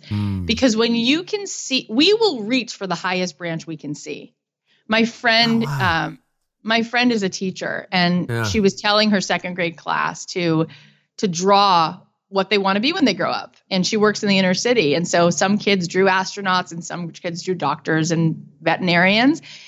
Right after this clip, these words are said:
Speaker 2: And this kid in the back, Michael, he wasn't drawing anything. So she walks over and she says to him, "What's going on? Like, this is just free time. Just draw something. We're gonna share it. It's gonna be easy. Just have fun with it." And he's like, "I don't know what to draw." So she gives him a pep talk and she walks away and he winds up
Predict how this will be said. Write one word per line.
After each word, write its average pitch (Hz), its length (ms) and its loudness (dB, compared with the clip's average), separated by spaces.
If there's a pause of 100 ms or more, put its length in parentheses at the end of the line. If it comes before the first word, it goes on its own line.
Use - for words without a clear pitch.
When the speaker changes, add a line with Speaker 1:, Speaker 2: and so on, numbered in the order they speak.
(160)
Speaker 2:
And 233 160 2
this 226 100 2
kid 262 200 2
in 277 80 4
the 262 80 4
back, 233 440 -2
Michael, 214 380 -6
he 208 120 -6
wasn't 208 260 -4
drawing 208 240 -4
anything. 269 260 -2
So 185 140 -6
she 202 140 -4
walks 196 300 0
over 196 200 -2
and 185 120 -4
she 196 80 -8
says 180 260 -2
to 190 80 -4
him, 170 380 0 (460)
"What's 175 200 -10
going 247 240 4
on? 240 260 2
Like, 185 180 -2
this 202 140 -14
is 208 80 -8
just 226 260 -8
free 302 180 -2
time. 165 280 -2
Just 180 200 -8
draw 220 240 0
something. 214 400 -4
We're 180 100 -6
gonna 165 160 -6
share 277 320 2
it. 240 100 0
It's 208 120 -4
gonna 180 180 -6
be 165 240 -2
easy. 269 220 6
Just 208 160 -6
have 147 160 -4
fun 254 200 4
with 247 120 2
it." 233 40 0
And 214 100 -2
he's 196 160 -2
like, 175 200 -2
"I 175 80 -4
don't 196 140 -2
know 185 80 -2
what 165 140 -2
to - 80 -16
draw." 160 240 -8 (340)
So - 160 -4
she 262 120 0
gives 330 200 2
him 320 80 2
a 302 60 4
pep 247 200 0
talk 233 220 0
and 208 120 -10
she 214 120 -10
walks 240 400 2
away 190 440 -4
and 185 140 -4
he 185 100 0
winds 226 460 2
up 196 300 2